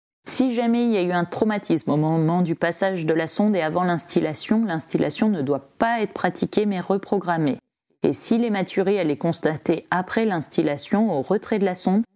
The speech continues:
il faut faire uriner le patient et reprogrammer l'instillation. Après l'instillation, la neutralisation des urines n'est pas nécessaire avec le B C G. En revanche, il faut vraiment dire au patient qu'il doit uriner assis pendant les six heures qui vont suivre l'instillation.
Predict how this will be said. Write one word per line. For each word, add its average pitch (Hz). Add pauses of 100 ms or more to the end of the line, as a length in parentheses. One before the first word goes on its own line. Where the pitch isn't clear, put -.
(220)
il 202
faut 240
faire 233
uriner 196
le 190
patient 196
et 170
reprogrammer 185
l'instillation. 147 (580)
Après 180
l'instillation, 185
la 170
neutralisation 165
des 143
urines 165
n'est 135
pas 240
nécessaire 185
avec 151
le 147
B 139
C 143
G. 151 (400)
En 165
revanche, 175
il 175
faut 143
vraiment 165
dire 170
au 156
patient 160
qu'il 185
doit 160
uriner 156
assis 156
pendant 151
les 147
six 226
heures 214
qui -
vont 165
suivre 185
l'instillation. -